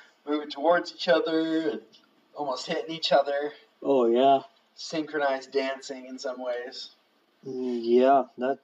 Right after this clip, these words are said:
Speaker 2: actually puts it very well.
Speaker 1: But, and then they have screens everywhere showing all these really awesome outside shots and everything.
Speaker 2: Yeah.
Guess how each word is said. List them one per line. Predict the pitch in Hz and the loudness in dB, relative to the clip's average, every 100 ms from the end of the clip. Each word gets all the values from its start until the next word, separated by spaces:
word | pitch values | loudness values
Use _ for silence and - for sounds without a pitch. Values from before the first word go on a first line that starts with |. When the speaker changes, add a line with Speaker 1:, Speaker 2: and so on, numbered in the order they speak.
| _ _ | _ _
Speaker 2:
actually | 120 117 - 120 117 110 | -4 -4 -6 -6 -6 -8
puts | - 120 - | -6 -6 -6
it | 113 | -2
very | 120 120 | 0 2
well. | 147 127 - - - _ _ _ _ _ _ _ _ _ | 2 2 0 -6 -16 _ _ _ _ _ _ _ _ _
Speaker 1:
But, | - 117 107 - 120 | 4 4 4 -2 -14
and | 120 | -6
then | 131 131 | -4 -2
they | 123 | -4
have | 110 | -2
screens | 131 120 139 135 131 | -2 -2 -4 -8 -4
everywhere | 131 123 127 120 120 120 | -4 -4 -4 -2 0 -2
showing | - 117 110 110 | -4 -6 -8 -8
all | 107 | -8
these | 107 107 - 110 | -8 -16 -20 -10
really | 110 104 | -8 -4
awesome | 95 101 - - - _ _ _ _ _ _ _ _ | -2 -2 -4 -14 -20 _ _ _ _ _ _ _ _
outside | 104 - - 101 98 98 | -14 -12 -8 -8 -8 -12
shots | - - 90 87 - | -10 -6 -6 -6 -14
and | 95 | -18
everything. | - - - 117 - 123 | -18 -20 -20 -20 -20 _
Speaker 2:
Yeah. | 117 117 117 117 120 | -2 2 2 2 -2